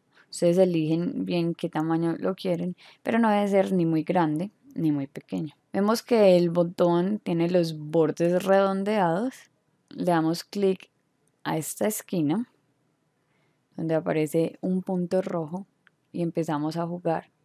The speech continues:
con los bordes. Lo ponemos al gusto propio. Y ahora damos paso a hacer un círculo presionando control sostenido para que el círculo me crezca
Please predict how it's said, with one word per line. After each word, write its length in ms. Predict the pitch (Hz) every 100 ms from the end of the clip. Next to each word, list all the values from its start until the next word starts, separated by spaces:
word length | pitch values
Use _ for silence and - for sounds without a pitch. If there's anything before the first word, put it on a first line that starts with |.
| _
con 220 | - 165
los 400 | 160 156 143 - _
bordes. 720 | 147 160 151 143 - - - _
Lo 140 | - 180
ponemos 520 | 170 160 156 165 190
al 200 | - 156
gusto 580 | 151 147 - - 170 160 -
propio. 460 | 202 175 - 190 240 _ _ _
Y 160 | 240
ahora 400 | 254 240 190 233 269 _ _ _
damos 340 | - 170 170 -
paso 420 | 175 180 - - -
a 320 | - 156 156 151
hacer 320 | 151 - - _ _
un 200 | 180 208
círculo 540 | 233 180 147 - 202 240 - _
presionando 540 | - 175 175 170 180
control 540 | 180 208 190 180 180 180
sostenido 600 | 190 - 208 190 180 - - - _ _
para 140 | - 170
que 120 | 170
el 80 | 165
círculo 440 | 170 156 165 170
me 160 | 160 156
crezca 540 | - - 151 - 170